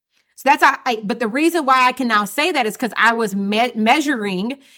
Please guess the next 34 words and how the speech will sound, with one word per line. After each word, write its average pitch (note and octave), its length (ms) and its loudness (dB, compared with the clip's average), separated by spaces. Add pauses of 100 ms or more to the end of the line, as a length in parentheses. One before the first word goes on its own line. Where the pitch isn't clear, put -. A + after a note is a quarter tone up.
(120)
and A3+ 160 -4
paying C#4 340 0
attention C4+ 580 0
over B3+ 360 2
a G3 180 2
six-month C4+ 720 -4
period, C#4 460 -2
a F3+ 40 -8
twelve-month A#3 640 0
period G3 640 -4 (460)
to C4 100 -2
see F4 340 0
what B3+ 320 0
is F4 140 -2
the, G3 160 -6
what D4 220 2
are F4+ 60 -4
the D4 140 -4
expected B3+ 520 -6
client A#3 360 -2
results G#3 540 -2
and G3+ 140 -6
what's B3 180 0
the G#3+ 140 -8
pattern G3+ 760 0 (240)
that A3+ 140 2
I A3+ 100 4
notice A#3+ 380 4
that G3 160 -2
most A#3+ 380 0
of G#3+ 80 -4
my G#3+ 160 -2
clients G3+ 540 -4
get. - 420 -10